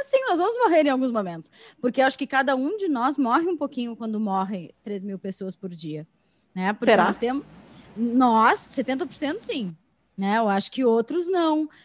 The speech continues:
Speaker 1: Sim, né? Fazendo brincadeiras à parte, né? Você te-, aí, claro, os trinta não vão mais ouvir o pod, mas tudo bem <laughs> que eu vou fazer,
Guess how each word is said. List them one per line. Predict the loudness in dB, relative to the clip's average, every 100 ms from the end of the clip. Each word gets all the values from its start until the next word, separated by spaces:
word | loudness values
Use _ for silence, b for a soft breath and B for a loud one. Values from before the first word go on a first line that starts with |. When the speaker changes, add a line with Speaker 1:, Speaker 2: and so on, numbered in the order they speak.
| b
Speaker 1:
Sim, | -2 -2 0
né? | -2 -4
Fazendo | -4 -6 -4
brincadeiras | -4 -6 -4 -4 -4 -4
à | -4
parte, | -4 -4 -6 -12
né? | -10 -10
Você | -10
te-, | -12
aí, | -8 -6 -6
claro, | -8 -8 -8
os | -10
trinta | -8 -6 -4
não | -6 -6
vão | -4
mais | -2 -2
ouvir | -2 -4
o | -6
pod, | -2 0 0 -2
mas | -4
tudo | -4 -8
bem | -6 -6
<laughs> |
que | -6 -4
eu |
vou | -6
fazer, | -4 -4 -4 -8